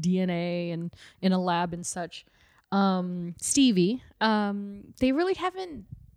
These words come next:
concentrated on Bucky, Nat, Winter Widow nearly as much as they used to, and, and rightfully so, because, you know, at least it's, it belongs to Nat now.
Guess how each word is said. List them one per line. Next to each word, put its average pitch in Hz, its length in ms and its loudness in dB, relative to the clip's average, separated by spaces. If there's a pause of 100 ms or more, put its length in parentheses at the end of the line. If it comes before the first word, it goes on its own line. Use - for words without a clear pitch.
(120)
concentrated 233 600 0
on 190 600 -6
Bucky, 185 340 -4
Nat, 170 300 -4
Winter 190 280 0
Widow 170 500 -2 (520)
nearly 214 320 4
as 175 120 -2
much 175 160 -4
as 165 80 -10
they 185 80 -2
used 185 320 -4
to, 165 240 0
and, 175 180 -8
and 190 200 -8
rightfully 180 380 -2
so, 180 220 -2
because, 190 300 -2
you 180 60 -4
know, 175 120 -4
at - 80 -6
least 190 220 -6
it's, - 300 -10
it 185 120 0
belongs 196 320 0
to 175 240 -8 (160)
Nat 170 460 -2
now. 135 320 -12